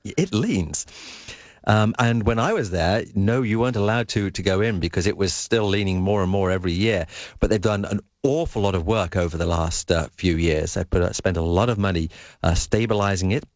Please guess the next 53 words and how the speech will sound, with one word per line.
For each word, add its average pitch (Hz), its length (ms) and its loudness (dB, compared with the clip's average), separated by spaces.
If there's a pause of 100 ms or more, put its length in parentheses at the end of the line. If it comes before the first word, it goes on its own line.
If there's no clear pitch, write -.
(180)
uh, 95 160 2
to - 100 -8
the 110 80 -2
extent 107 320 -2
now 107 200 2
that 135 140 -2
you 175 80 -4
can 240 420 0
go 107 220 0
up. 208 220 -4
You 107 180 -2
can, 104 320 -2
you 104 100 -4
can 98 120 -2
actually 107 200 -4
go 92 100 2
right 95 180 0
to 135 80 -8
the 135 60 0
very 127 160 0
top. - 320 -2
I 87 80 -2
think 98 120 -2
there's - 220 -2 (520)
two 185 200 2
hundred 139 300 0
and 110 160 0
ninety-seven 113 840 0
spiral 123 720 -2
stairs 101 600 -2
to - 100 -6
get - 160 -2
to - 60 -16
the - 80 2
top - 260 0 (680)
and, 104 240 4
and 98 160 2
look 110 160 0
out 104 160 0
over 101 220 0
the, 95 320 0
uh, 92 220 0
the 92 140 -2
wonderful 95 340 -2
Duomo, 92 360 2
the 82 120 -2
Cathedral 87 500 0
of, 82 220 -2
of - 140 -6
Pisa. 80 400 -2 (840)
So 110 140 2
that's 104 220 0
wonderful. 90 440 0